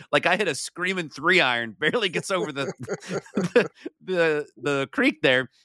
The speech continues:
and it's gonna go into the backwater. Like, I, I know that's the result.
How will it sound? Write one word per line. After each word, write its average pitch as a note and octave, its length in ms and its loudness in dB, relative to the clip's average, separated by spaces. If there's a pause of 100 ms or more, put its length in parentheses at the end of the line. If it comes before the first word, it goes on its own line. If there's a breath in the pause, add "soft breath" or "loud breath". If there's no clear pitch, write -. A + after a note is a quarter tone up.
(100)
and G3 120 2
it's E3 100 -4
gonna G#3 180 2
go G3+ 220 2
into G3 80 -6
the F#3 80 -4
backwater. G3+ 760 -2
Like, C3 280 2
I, F3 200 2
I F3+ 100 0
know G#3+ 200 0
that's D#3 240 -6
the C#3 120 -6
result. B2 480 0